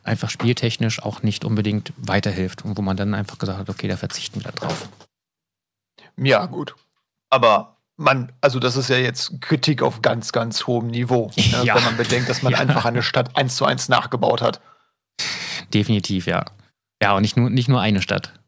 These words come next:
Speaker 1: Da sind
Speaker 2: Ja.
Speaker 1: ja wirklich mehrere,
Speaker 2: <laughs>
Speaker 1: mehrere Städte drin enthalten. Also, ähm, ein Böhmen,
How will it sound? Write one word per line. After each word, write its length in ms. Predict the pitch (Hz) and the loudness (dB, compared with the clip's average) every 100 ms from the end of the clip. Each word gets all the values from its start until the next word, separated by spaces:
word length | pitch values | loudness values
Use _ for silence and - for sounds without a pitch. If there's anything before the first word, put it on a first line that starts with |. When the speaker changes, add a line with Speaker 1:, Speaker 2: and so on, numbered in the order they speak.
| _ _ _ _ _ _ _ _ _ | _ _ _ _ _ _ _ _ _
Speaker 1:
Da 100 | - | -2
sind 100 | 104 | 4
Speaker 2:
Ja. 80 | 131 | 4
Speaker 1:
ja 80 | 107 | 4
wirklich 260 | 107 - 113 | 2 0 2
mehrere, 300 | 107 214 - | 4 4 4
Speaker 2:
<laughs> 140 | 131 | 4
Speaker 1:
mehrere 320 | 139 196 170 | 4 4 4
Städte 280 | - 160 147 | 4 2 2
drin 180 | 127 139 | 2 2
enthalten. 460 | 127 127 127 127 113 - - - - - | 4 2 2 -2 -4 -8 -10 -10 -10 -4
Also, 420 | 104 104 107 101 - | -2 2 2 0 0
ähm, 480 | 107 98 95 101 104 _ _ - - | 2 4 2 0 -4 _ _ -10 2
ein 280 | 120 117 113 | 2 4 4
Böhmen, 640 | 139 170 170 165 165 156 | 4 6 6 6 4 2